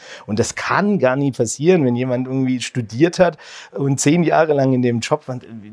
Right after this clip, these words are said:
Das kann nicht funktionieren. Was ich meine, ist menschlich auf Augenhöhe. Und da war dann so der Punkt, wo ich gemerkt habe, „Oh, da reiben sich auch Menschen tatsächlich an meiner Story“, und das war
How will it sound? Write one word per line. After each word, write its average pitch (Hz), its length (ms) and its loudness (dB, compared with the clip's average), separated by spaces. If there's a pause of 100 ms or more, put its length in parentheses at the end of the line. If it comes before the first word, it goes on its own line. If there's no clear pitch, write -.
(100)
Das - 160 -4
kann 127 180 -4
nicht 139 140 -2
funktionieren. 117 480 -2
Was - 180 -4
ich 175 160 -6
meine, 139 240 -2
ist - 120 -8
menschlich 120 520 0
auf - 220 -8
Augenhöhe. 90 480 -14 (680)
Und 123 520 2 (280)
da 180 600 2
war 135 240 0
dann 175 180 4
so 160 140 0
der 170 100 2
Punkt, 202 440 0 (160)
wo 151 100 -2
ich 143 100 0
gemerkt 147 240 -2
habe, 139 140 -10
„Oh, 185 120 0
da 135 120 4
reiben 165 360 2
sich 113 220 -2
auch 101 200 -8 (480)
Menschen 113 460 0
tatsächlich - 640 -2
an 113 220 2
meiner 110 440 0
Story“, 131 460 0
und 127 80 0
das 135 180 -4
war 123 120 2